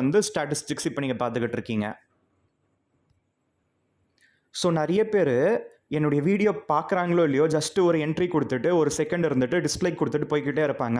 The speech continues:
அந்த மாதிரி டிஸ்லைக் கொடுக்குறவங்களுக்கெல்லாம் இந்த ஒரு ஸ்க்ரீன் பதிவை வந்து, இந்த ஒரு ஸ்கிரீன்ஷாட்டே போதும். எட்நூத்தி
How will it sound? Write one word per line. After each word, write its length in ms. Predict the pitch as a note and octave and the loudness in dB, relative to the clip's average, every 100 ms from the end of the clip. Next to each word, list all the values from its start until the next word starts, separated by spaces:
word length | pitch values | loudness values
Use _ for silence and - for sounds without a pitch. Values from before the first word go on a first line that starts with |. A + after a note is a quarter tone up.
| C3+ | 0
அந்த 120 | D3+ | 0
மாதிரி 160 | F3 G3+ D#3 | 2 0 0
டிஸ்லைக் 320 | - G3+ G3 | 0 -2 0
கொடுக்குறவங்களுக்கெல்லாம் 800 | E3 D#3 C#3 B2+ - D3 C#3+ A#2+ F3+ - - - _ _ _ - | 0 0 0 0 0 0 0 0 -2 -6 -20 -20 _ _ _ -2
இந்த 320 | E3+ E3 D#3 D#3+ D#3 D3+ D3+ | 2 4 4 4 6 4 4
ஒரு 180 | D3+ D3+ D3 C#3+ | 4 4 4 2
ஸ்க்ரீன் 320 | - F3+ F#3 F3+ E3 | -2 -2 2 2 2
பதிவை 280 | D3 C#3 C#3 | 0 2 2
வந்து, 180 | C3+ F3 - _ D#3+ | 0 -2 -6 _ 0
இந்த 220 | E3+ F#3 F#3 E3+ | 2 4 4 4
ஒரு 160 | D#3+ D#3+ D#3 | 4 2 0
ஸ்கிரீன்ஷாட்டே 580 | - F3+ E3+ F3+ D#3 E3 E3 | -2 -2 0 0 0 -2 0
போதும். 280 | C3+ A2+ A2+ - _ _ _ _ B2+ | 0 2 -2 -8 _ _ _ _ -6
எட்நூத்தி 540 | C#3 - F#3+ F3+ G3+ | -6 0 0 0 0